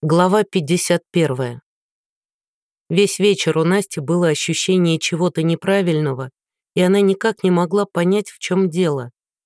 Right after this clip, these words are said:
Убеждала себя, что все делает как надо.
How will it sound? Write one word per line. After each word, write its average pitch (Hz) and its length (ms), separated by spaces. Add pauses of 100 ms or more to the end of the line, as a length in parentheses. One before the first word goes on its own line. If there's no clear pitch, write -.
(120)
Убеждала 190 560
себя, 156 300
что - 180
все 202 220
делает 156 440
как - 240
надо. 165 360